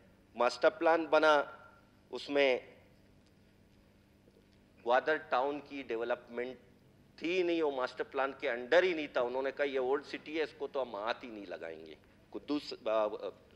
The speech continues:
जहूर बुलेदी साहब पहले फरमा रहे थे कि master प्लान ग्वादर old city हमने master plan में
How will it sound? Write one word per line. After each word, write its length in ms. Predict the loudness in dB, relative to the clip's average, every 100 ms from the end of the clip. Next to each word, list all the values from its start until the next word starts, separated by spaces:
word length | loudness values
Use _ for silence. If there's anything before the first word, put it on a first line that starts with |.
| -2
जहूर 200 | -2 0
बुलेदी 420 | -4 -4 -4 -6
साहब 280 | -2 -2 0
पहले 200 | -2 -2
फरमा 420 | -4 -6 -2 0
रहे 180 | 2 0
थे 260 | -4 -6 -6 -12 -20 -20 -20 -20 -20 _ _ _ -10
कि 60 |
master 400 | -2 0 0 -2
प्लान 280 | -2 -2 -2
ग्वादर 520 | 0 0 2 2 0 -6 -20 -20 -20 -20 -10
old 240 | 2 2 2
city 320 | -8 -8 -4
हमने 260 | -4 -4 -4
master 340 | -4 -4 -8
plan 300 | -4 -2 -2
में 340 | -2 -2 -2